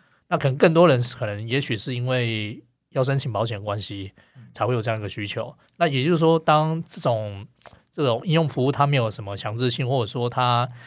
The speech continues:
Speaker 1: 没有非必要情况下，当然有些人可能就会选择，就是说不一定会去配合这样的一个功能，这样。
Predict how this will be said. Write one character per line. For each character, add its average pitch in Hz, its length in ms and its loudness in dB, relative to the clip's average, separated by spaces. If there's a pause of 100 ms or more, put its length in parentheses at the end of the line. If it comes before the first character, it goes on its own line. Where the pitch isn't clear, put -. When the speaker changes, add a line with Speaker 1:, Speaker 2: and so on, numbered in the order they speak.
(260)
Speaker 1:
没 120 140 -4
有 127 160 2
非 135 200 0
必 139 160 -2
要 123 140 4
情 117 140 -6
况 113 160 -4
下， 117 160 0
当 117 180 0
然 117 80 -2
有 98 160 -8
些 117 140 -6
人 101 160 -8
可 104 140 -12
能 98 100 -14
就 110 80 -6
会 110 80 -4
选 98 200 -8
择， 98 120 -10
就 104 120 -12
是 104 40 -10
说 107 220 -10 (560)
不 117 120 -4
一 - 20 -2
定 110 140 -6
会 110 100 -6
去 110 140 -10
配 107 220 -8
合 98 240 -12 (360)
这 - 120 -8
样 110 100 -6
的 104 160 -8
一 110 60 -10
个 101 140 -10
功 107 240 -10
能， 113 220 -12
这 - 120 -20
样。 82 140 -20